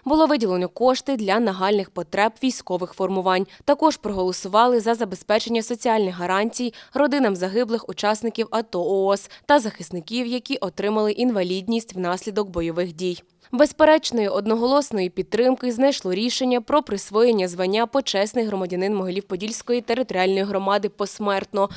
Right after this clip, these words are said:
всім загиблим захисникам нашої громади. У переліку рішень були й ті, що стосувалися належного функціонування установ і організацій громади,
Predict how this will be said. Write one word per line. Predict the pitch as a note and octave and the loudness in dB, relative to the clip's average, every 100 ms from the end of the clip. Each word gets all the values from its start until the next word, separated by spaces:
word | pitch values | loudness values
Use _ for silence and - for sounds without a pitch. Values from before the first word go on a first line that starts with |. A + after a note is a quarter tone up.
| - | -8
всім | - D4 | 2 2
загиблим | G3+ F#3 G3+ A#3 B3 A3 | 4 0 0 2 2 0
захисникам | F3+ - F3 F3+ F#3 G3+ G3 | -4 -12 -8 -8 0 0 2
нашої | F3 - F#3 | -2 -4 -4
громади. | F3+ F#3 F#3+ F#3 F3+ F#3 _ _ _ _ - | -4 -2 0 0 0 -2 _ _ _ _ -4
У | C#4 | 4
переліку | D4+ D4+ B3 G3+ | 6 6 2 0
рішень | G#3 B3+ A3+ G3 | 0 0 -2 -2
були | F#3+ F#3 | 0 0
й | |
ті, | F3 - C4 | -2 -4 -4
що | - C#4+ D4 | -2 -4 -4
стосувалися | - F#3+ F#3+ G3 A3+ A#3+ - A3+ | -6 -8 -4 0 2 0 0 0
належного | A3 C4 A#3+ A#3 A#3 B3 | 2 2 4 2 2 -2
функціонування | - C4+ - F#3+ F#3 F3+ G3+ G3 | 0 -4 -2 -4 -2 0 0 -2
установ | G#3 G#3 - F3+ G3+ A#3+ | -4 -8 -6 -2 -2 -2
і | G#3 | -2
організацій | G3+ F#3 E3+ E3+ F#3+ G#3 G3+ | -2 -2 -4 -2 0 0 -2
громади, | G3 G3 G3 F#3+ F#3+ | -2 -2 0 0 2